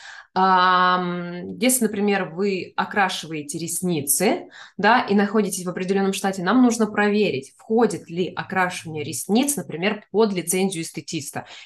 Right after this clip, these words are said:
Если входит, все хорошо, мы готовим документ под эту лицензию. Если нет, то, соответственно, мы вам рекомендуем получать другую лицензию и меняем немного список документов, которые вам необходимо будет подготовить. Мы проверяем имеющиеся у вас документы на соответствие, какие из них вы можете отправлять в борд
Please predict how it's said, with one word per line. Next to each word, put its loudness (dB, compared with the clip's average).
Если 2
входит, 0
все -6
хорошо, -6
мы -6
готовим -2
документ -6
под -4
эту -4
лицензию. 0
Если -2
нет, 0
то, -4
соответственно, 0
мы -4
вам -4
рекомендуем -2
получать -6
другую -2
лицензию 2
и -2
меняем 0
немного -2
список -6
документов, -2
которые -6
вам -4
необходимо -4
будет -6
подготовить. -6
Мы 4
проверяем 6
имеющиеся 2
у -2
вас -2
документы -2
на 0
соответствие, -4
какие -4
из -2
них 0
вы -2
можете -2
отправлять 0
в -6
борд 2